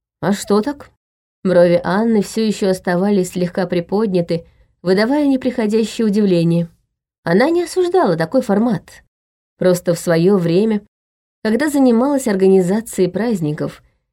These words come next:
сделала немало свадеб — и привыкла к тому, что люди в этот день зовут гостей, накрывают столы, оплачивают тамаду,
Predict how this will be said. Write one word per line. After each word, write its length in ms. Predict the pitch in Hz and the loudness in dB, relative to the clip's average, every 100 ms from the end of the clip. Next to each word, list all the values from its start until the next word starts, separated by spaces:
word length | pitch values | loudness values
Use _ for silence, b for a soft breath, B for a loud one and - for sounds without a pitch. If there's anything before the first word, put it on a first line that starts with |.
| _ | _
сделала 760 | 175 175 165 247 285 285 277 - | -2 -2 0 0 2 2 0 -2
немало 560 | 226 226 214 214 277 277 | -2 2 2 0 0 -4
свадеб — 580 | 262 185 175 175 175 - _ _ _ _ | -2 0 2 0 -2 -8 _ _ _ _
и 120 | 359 | 0
привыкла 440 | 370 349 277 302 240 | 2 2 0 -2 -4
к 100 | - | -2
тому, 360 | 202 190 226 | 0 2 2
что 240 | 240 - 170 | 0 0 0
люди 380 | 170 233 202 | 2 0 0
в 100 | 170 | 0
этот 300 | 175 185 165 | 0 0 -2
день 300 | 156 180 220 b b b | 2 2 0 b b b
зовут 300 | 180 175 175 | 0 2 2
гостей, 640 | 165 - - 160 208 190 b b b | 0 -4 -4 0 0 -2 b b b
накрывают 440 | 202 196 269 359 359 | -2 2 2 2 -2
столы, 580 | - 190 180 190 240 - - | -2 0 2 2 0 -6 -10
оплачивают 760 | 180 165 180 202 190 175 170 | -4 -2 -2 0 0 2 0
тамаду, 520 | 185 170 156 156 202 | 0 0 0 -2 -6